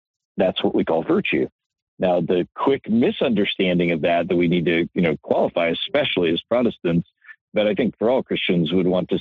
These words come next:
say, um, you know, that's not earning your favor with God, to say God is,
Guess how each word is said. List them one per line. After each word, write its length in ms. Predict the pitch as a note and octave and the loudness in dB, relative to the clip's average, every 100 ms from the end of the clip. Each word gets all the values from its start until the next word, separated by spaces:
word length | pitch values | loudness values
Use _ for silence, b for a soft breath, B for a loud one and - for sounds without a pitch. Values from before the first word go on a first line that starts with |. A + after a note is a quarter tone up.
| - | 0
say, 400 | F2 E2+ E2 D2+ B B _ - F2+ | 0 2 0 -2 B B _ -6 0
um, 420 | E2+ D#2+ D#2 F2 _ _ - | 0 2 0 -2 _ _ 0
you 80 | G2+ | 0
know, 100 | E2+ | 0
that's 200 | A2 A2 | -2 -2
not 180 | C#3 B2 - | 0 -2 -4
earning 360 | G2 G2+ G#2+ B2+ | -2 0 2 2
your 120 | B2+ | 0
favor 300 | - A2+ A2+ | 0 0 2
with 160 | C3 C3+ | 0 0
God, 320 | G#2 F#2 G2+ G2 | 0 2 0 -2
to 100 | F#2 | -2
say 240 | G2+ F#2 | 0 0
God 300 | F2+ F#2 F#2+ | 2 0 2
is, 160 | F#2+ | 0